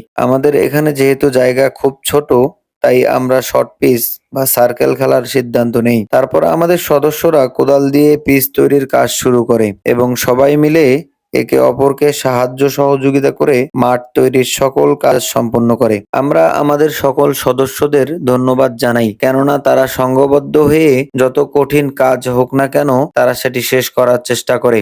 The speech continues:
আমাদের সংগঠনের প্রত্যেক সদস্যদের প্রতি আমরা অন্তরের অন্তরস্থল থেকে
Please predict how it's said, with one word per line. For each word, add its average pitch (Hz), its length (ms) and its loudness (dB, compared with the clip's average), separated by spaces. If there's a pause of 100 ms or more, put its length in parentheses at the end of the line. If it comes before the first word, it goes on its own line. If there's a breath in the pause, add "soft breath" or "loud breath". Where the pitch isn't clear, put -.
আমাদের 175 360 -2 (100)
সংগঠনের 156 600 0
প্রত্যেক 143 420 -2
সদস্যদের 143 680 -2
প্রতি 143 380 -2
আমরা 131 300 0 (100)
অন্তরের 135 500 0
অন্তরস্থল 135 760 -2
থেকে 147 300 -2